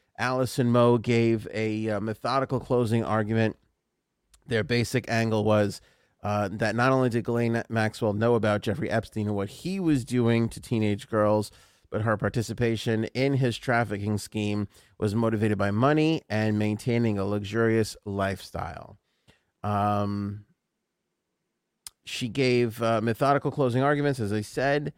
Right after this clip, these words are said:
The sex trafficking trial, uh, that, uh, came to a close today knitted together a complex case involving the testimony of four accusers and evidence, including financial records.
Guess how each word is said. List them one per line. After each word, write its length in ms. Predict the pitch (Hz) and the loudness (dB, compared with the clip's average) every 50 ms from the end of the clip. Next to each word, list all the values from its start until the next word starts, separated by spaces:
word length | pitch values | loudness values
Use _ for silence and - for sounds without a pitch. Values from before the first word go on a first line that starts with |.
| _ _ _ _ _ _ - | _ _ _ _ _ _ -12
The 40 | 113 | -8
sex 240 | - 151 139 - | -4 -4 -4 -4
trafficking 440 | - - 139 131 127 127 131 131 127 | -2 0 0 0 0 0 -2 -2 -2
trial, 580 | 117 - 143 127 123 123 123 123 120 120 117 - _ | -2 -2 -2 0 2 2 2 0 0 -4 -6 -12 _
uh, 580 | - 110 110 110 107 107 107 104 104 104 113 - - 87 78 _ | -8 -6 -4 -4 -2 -2 -4 -4 -4 -6 -8 -12 -16 -20 -16 _
that, 360 | 101 113 110 110 101 104 - | -4 -4 -2 -4 -4 -6 -6
uh, 140 | 120 107 104 | -4 -4 -4
came 260 | 104 - - 123 117 113 | -4 -4 -6 -6 -4 -4
to 100 | - 117 | -4 -6
a 60 | 110 | -6
close 360 | 101 - 127 113 117 113 - | -4 -4 -4 -2 -2 -2 -4
today 300 | - 113 107 113 113 113 | -6 -6 -4 -2 -2 -2
knitted 300 | 110 113 117 127 135 123 | -2 -4 -4 -4 -6 -6
together 340 | - 123 110 117 113 117 110 | -6 -6 -4 -2 -2 -2 -2
a 160 | - 101 107 | -4 -4 -6
complex 500 | 98 - - 127 131 131 131 123 113 - | -6 -6 -6 -4 -4 -4 -4 -4 -6 -6
case 300 | - - 127 113 113 - | -8 -6 -4 -4 -4 -4
involving 560 | - 104 104 107 110 113 110 104 107 104 104 - _ _ _ _ _ _ | -6 -6 -4 -2 -2 -2 0 0 -2 -2 -2 -6 _ _ _ _ _ _
the 60 | - | -12
testimony 500 | 101 - 123 123 117 - 123 107 104 104 | -6 -4 -2 -2 -2 -2 -2 -2 0 0
of 100 | 98 98 | -2 -4
four 240 | - - 175 196 190 | -4 -4 -2 -2 -2
accusers 680 | 180 - - 151 147 139 131 139 131 131 135 131 - - | -2 -4 -4 -4 -2 -2 -2 -2 -2 -2 -4 -6 -10 -10
and 160 | - 110 107 - | -8 -6 -4 -2
evidence, 600 | - 117 117 117 113 117 113 110 - - - - | -2 -2 0 0 2 2 0 0 -2 -8 -12 -10
including 480 | 101 104 - - 110 104 104 101 98 | -10 -8 -6 -4 -2 -2 0 -2 -2
financial 580 | - - 98 98 98 95 98 95 - - 90 87 | -2 -2 -2 -2 -2 -2 -4 -4 -6 -6 -6 -6
records. 560 | 92 85 80 - - - _ _ - - _ | -6 -10 -12 -14 -20 -20 _ _ -20 -20 _